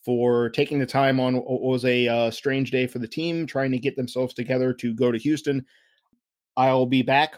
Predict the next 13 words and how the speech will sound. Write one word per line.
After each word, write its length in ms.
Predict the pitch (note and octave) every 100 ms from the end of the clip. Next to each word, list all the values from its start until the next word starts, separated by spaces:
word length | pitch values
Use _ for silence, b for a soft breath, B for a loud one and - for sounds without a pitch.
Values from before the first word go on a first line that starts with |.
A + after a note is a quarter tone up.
| _
hopefully, 840 | - D#3 F3 G3+ G#3 G#3 G3+ F#3 -
uh, 560 | D3+ D3+ D3+ D3+ D3+ C3+ _ _ _ _ _
hopefully 540 | - E3 - F3+ G3
in 60 | F3+
time 260 | E3+ F3+
before 260 | F3 F3 F3
this 200 | F3 -
O 200 | D3 D#3+
L 160 | D#3
Reign 240 | C#3+ C#3+ E3
game 240 | E3+ E3
coming 300 | D#3+ E3 E3
up. 200 | E3 -